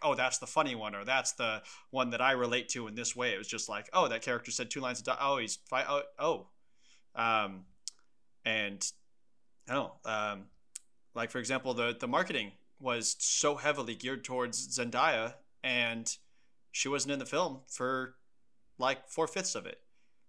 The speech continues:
Ninety percent of the film, she was just not there, except for in his dreams or in his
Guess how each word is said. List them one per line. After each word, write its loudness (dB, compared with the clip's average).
Ninety 0
percent 0
of 0
the -4
film, 2
she -2
was -2
just 0
not 0
there, 4
except -2
for -2
in -2
his -6
dreams -4
or -2
in -2
his -4